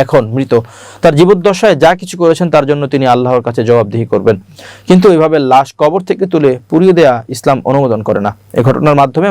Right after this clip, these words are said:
মানবিক ও ধর্মীয় মূল্যবোধ লঙ্ঘিত হয়েছে। আমরা এই ঘটনার প্রতি গভীর উদ্বেগ প্রকাশ করছি এবং তীব্র নিন্দা জানাচ্ছি। বাংলাদেশ জামাত ইসলামী একটি নিয়মতান্ত্রিক, গণতান্ত্রিক ও ইসলামী আদর্শের ভিত্তিতে পরিচালিত একটি আন্দোলন ও দল।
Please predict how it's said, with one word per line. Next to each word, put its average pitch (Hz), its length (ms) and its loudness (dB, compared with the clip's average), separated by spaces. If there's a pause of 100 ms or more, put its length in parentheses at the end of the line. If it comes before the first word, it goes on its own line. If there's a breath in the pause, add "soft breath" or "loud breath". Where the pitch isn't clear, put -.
মানবিক 175 380 0
ও - 20 4 (120)
ধর্মীয় 175 320 0
মূল্যবোধ 160 340 2 (100)
লঙ্ঘিত 139 320 0 (100)
হয়েছে। 98 260 0 (460 loud breath)
আমরা 156 220 2
এই 180 120 0
ঘটনার 175 320 0 (200)
প্রতি 180 180 -2 (100)
গভীর 151 300 2
উদ্বেগ 147 300 0
প্রকাশ 135 260 -2
করছি - 240 0
এবং 190 100 0 (100)
তীব্র 143 200 -2 (120)
নিন্দা 147 260 0
জানাচ্ছি। 92 300 -4 (280)
বাংলাদেশ 135 300 2
জামাত 139 260 2
ইসলামী 185 360 -4
একটি 180 140 0 (360 loud breath)
নিয়মতান্ত্রিক, 160 540 0 (120)
গণতান্ত্রিক 175 500 0
ও - 20 2 (100)
ইসলামী 147 340 -2
আদর্শের 120 320 -4
ভিত্তিতে 180 340 -2 (160)
পরিচালিত 135 360 0 (100)
একটি 120 160 -4 (400 loud breath)
আন্দোলন 139 320 2
ও - 100 -2
দল। 107 100 2